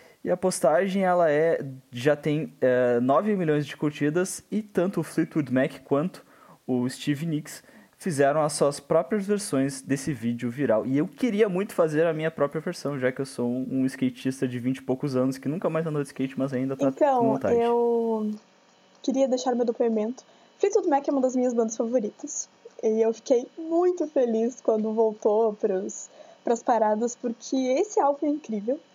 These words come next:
Speaker 2: E a minha obsessão, principalmente com Fleetwood Mac, tem nome e sobrenome, chama Stevie Nicks. Ah, eu adoro ela. Eu acho ela incrível,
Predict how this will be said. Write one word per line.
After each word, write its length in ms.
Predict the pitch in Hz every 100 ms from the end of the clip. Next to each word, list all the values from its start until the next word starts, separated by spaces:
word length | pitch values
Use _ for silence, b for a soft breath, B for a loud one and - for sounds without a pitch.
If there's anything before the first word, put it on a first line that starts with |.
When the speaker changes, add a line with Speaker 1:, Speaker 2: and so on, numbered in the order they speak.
| b b b -
Speaker 2:
E 380 | 277 285 285 277
a 100 | 262
minha 400 | 254 269 339 349
obsessão, 640 | 269 247 - 269 - 247 269
principalmente 540 | 233 233 233 208 226
com 120 | -
Fleetwood 360 | 208 220 214 214
Mac, 200 | 214 226 -
tem 180 | 262 247
nome 220 | 247 285
e 20 |
sobrenome, 540 | 320 302 302 254 185 196
chama 240 | - 214
Stevie 320 | 226 269 262
Nicks. 400 | 247 - - - - b b b b - -
Ah, 420 | 220 214 214 -
eu 160 | 220 240
adoro 300 | 226 226 233
ela. 260 | 208 220 262 - _ -
Eu 120 | 220
acho 160 | 214
ela 100 | 226
incrível, 600 | 214 220 247 277 302 330